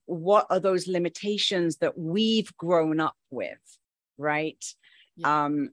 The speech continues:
Speaker 1: we, we inherited, well, we inherited from our, our parents. And of course, you know, I think about my parents, you know, when they were children,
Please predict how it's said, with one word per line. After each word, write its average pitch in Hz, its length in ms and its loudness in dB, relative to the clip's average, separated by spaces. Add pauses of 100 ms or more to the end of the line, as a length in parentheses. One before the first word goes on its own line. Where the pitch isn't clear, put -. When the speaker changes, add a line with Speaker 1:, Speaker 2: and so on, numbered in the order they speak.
(180)
Speaker 1:
we, 196 680 -2
we 226 380 0
inherited, 196 1160 0 (280)
well, 285 160 6
we 285 100 4
inherited 254 480 2
from 196 160 -2
our, 175 320 2 (240)
our 254 260 6
parents. 156 680 -6
And 170 120 -6
of 151 140 -8
course, 190 400 0
you 185 100 -4
know, 151 160 2
I 151 60 2
think 190 220 -4
about 156 240 -4
my 180 200 2
parents, 151 680 -4 (360)
you 185 120 -4
know, 165 100 2
when 165 300 0
they 214 220 2
were 165 580 2 (380)
children, 165 840 -2